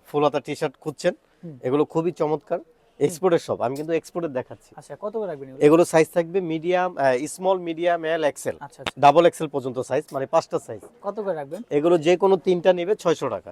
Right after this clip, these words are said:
Speaker 2: যে কোনো তিনটা ছয়শো
Speaker 1: যে
Speaker 2: টাকা?
Speaker 1: কোনো তিনটা ছয়শো টাকা।
Speaker 2: মানে দুইশো টাকা করে?
Speaker 1: হ্যাঁ, দুইশো টাকা করে।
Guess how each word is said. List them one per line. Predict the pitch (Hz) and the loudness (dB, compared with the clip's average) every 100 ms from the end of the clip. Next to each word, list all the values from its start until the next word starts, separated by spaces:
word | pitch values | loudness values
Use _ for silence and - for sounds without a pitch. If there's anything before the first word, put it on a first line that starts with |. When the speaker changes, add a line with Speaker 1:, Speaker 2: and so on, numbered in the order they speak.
| - | -20
Speaker 2:
যে | 139 202 | -10 -8
কোনো | 240 240 | -6 -8
তিনটা | - 233 233 220 | -10 -10 -8 -8
ছয়শো | 190 214 | -8 -8
Speaker 1:
যে | 220 | -2
Speaker 2:
টাকা? | 165 | 0
Speaker 1:
কোনো | 165 175 | 2 0
তিনটা | 180 175 202 | 0 -2 -4
ছয়শো | - 135 131 | -4 -4 -6
টাকা। | 101 92 | -10 -10
Speaker 2:
মানে | 196 208 | -8 -6
দুইশো | 202 185 | -6 -6
টাকা | 208 202 | -4 -2
করে? | 185 123 | -4 -8
Speaker 1:
হ্যাঁ, | 113 127 | -2 -2
দুইশো | 101 120 127 | -2 -4 -2
টাকা | 107 95 | -4 -4
করে। | 92 | -10